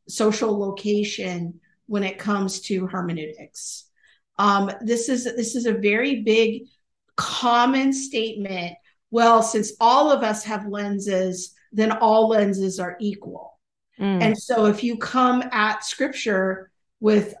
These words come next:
Speaker 1: a Black lens, a white lens, which I would question, I don't even know what that means. But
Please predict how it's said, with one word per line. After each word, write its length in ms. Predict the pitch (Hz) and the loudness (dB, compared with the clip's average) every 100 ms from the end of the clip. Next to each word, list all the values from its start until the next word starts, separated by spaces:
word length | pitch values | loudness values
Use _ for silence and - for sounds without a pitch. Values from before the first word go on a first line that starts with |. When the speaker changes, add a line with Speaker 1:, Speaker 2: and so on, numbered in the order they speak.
| _ - | _ -4
Speaker 1:
a 80 | |
Black 440 | 196 208 208 214 - | 0 2 2 0 -2
lens, 380 | 208 196 196 190 | -2 -2 -2 -2
a 100 | 180 | -2
white 380 | 185 196 185 | -2 -2 -2
lens, 440 | 190 185 185 180 180 | -4 -4 -4 -6 -8
which 420 | 208 175 - - _ _ _ - | -6 -6 -8 -14 _ _ _ -12
I 240 | 208 202 | -8 -4
would 200 | 185 185 | -2 -4
question, 400 | 185 175 - 180 | -4 -6 -6 -8
I 80 | 170 | -6
don't 100 | 170 | -6
even 260 | 170 180 190 | -6 -4 0
know 140 | 214 | 0
what 160 | 254 262 | 0 0
that 180 | 247 254 | -2 0
means. 560 | 247 240 240 233 - _ _ _ _ - | -2 -2 -2 -4 -8 _ _ _ _ -4
But 340 | 220 214 - | 0 0 -2